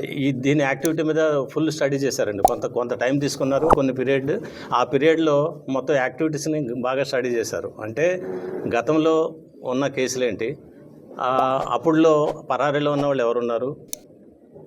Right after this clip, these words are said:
అసలు సోర్స్ ఎక్కడుంది, ఆ సోర్స్ నుంచి ట్రాన్స్‌పోర్టేషన్ ఏంటి, ఎండ్ యూజర్ ఎవరు, మధ్యలో ఏ నగరాల నుంచి ట్రాన్స్‌పోర్టేషన్ జరుగుతుంది, దీని మధ్యలో ఉన్నటువంటి వ్యక్తులు ఎవరు, దీని మీద బాగా స్టడీ చేశారు. దీనికి,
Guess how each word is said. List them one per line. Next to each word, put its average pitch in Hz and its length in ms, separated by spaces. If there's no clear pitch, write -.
అసలు 165 260
సోర్స్ 147 380
ఎక్కడుంది, 131 420
ఆ 135 100
సోర్స్ 160 360
నుంచి 170 300
ట్రాన్స్‌పోర్టేషన్ 139 760
ఏంటి, 127 480
ఎండ్ 127 260
యూజర్ 165 320
ఎవరు, 131 420
మధ్యలో 156 520
ఏ 131 180
నగరాల 147 380
నుంచి 151 300
ట్రాన్స్‌పోర్టేషన్ 123 680
జరుగుతుంది, 113 560
దీని 131 180
మధ్యలో 135 300
ఉన్నటువంటి 143 360
వ్యక్తులు 127 280
ఎవరు, 143 140
దీని 143 180
మీద 147 100
బాగా 127 180
స్టడీ 123 240
చేశారు. 95 380
దీనికి, 143 580